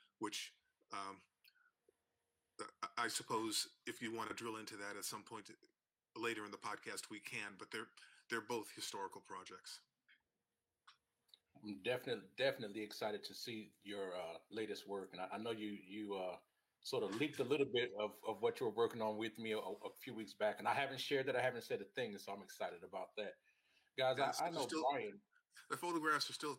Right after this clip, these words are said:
Speaker 1: top secret, but I can talk about it.
Speaker 2: Yeah, absolutely. I haven't shared them, and, and, and they're s-, secure on my phone.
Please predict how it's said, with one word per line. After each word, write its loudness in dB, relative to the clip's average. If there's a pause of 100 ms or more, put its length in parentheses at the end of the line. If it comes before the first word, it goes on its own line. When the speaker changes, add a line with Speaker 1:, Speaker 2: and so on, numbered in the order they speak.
(160)
Speaker 1:
top 0
secret, -2
but -2
I -4
can -10
talk -8
about -10
it. -12 (580)
Speaker 2:
Yeah, 4
absolutely. 0
I 2
haven't -4
shared -2
them, -6
and, -8
and, -8
and -8
they're 4
s-, -10 (240)
secure 0
on -4
my 2 (120)
phone. -6